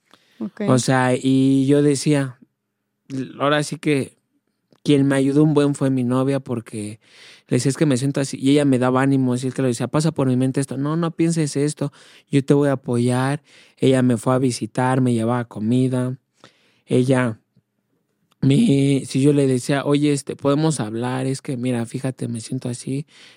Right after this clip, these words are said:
Speaker 2: ella se prestaba a escucharme, me daba consejos, o sea, nunca había conocido una persona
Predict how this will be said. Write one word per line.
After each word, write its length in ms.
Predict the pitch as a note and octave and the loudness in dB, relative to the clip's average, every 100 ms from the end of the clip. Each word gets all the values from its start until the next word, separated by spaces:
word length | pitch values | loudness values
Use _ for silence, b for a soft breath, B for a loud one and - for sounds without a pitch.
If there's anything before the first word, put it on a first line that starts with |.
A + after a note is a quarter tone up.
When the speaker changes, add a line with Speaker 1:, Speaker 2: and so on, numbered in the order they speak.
| _ | _
Speaker 2:
ella 240 | C3 B2 | 0 2
se 140 | B2 A2+ | 0 -6
prestaba 340 | A#2 - B2+ | -8 -4 -2
a 20 | |
escucharme, 640 | B2+ - - B2+ B2+ B2+ B2+ | -4 -8 -6 -4 -2 0 -2
me 120 | A#2+ | -2
daba 240 | A2+ A2+ | -2 -4
consejos, 760 | A2 G#2 G2+ - A#2+ B2 C3 A#2 | -4 -8 -10 -6 -4 -4 -4 -6
o 100 | A#2 | -6
sea, 400 | A#2 B2 A#2+ A#2 b - | -4 -4 -4 -6 b -8
nunca 340 | D#3 D3+ D3+ | -2 -2 0
había 460 | C#3+ D3+ D3 C#3+ C#3 | 2 2 2 0 0
conocido 460 | C#3+ C#3 B2 C#3 C#3+ | 0 2 2 2 2
una 220 | C#3 A#2+ | 2 0
persona 680 | A#2+ A2 B2+ C3 B2+ B2 | -4 -6 -4 -4 -4 -8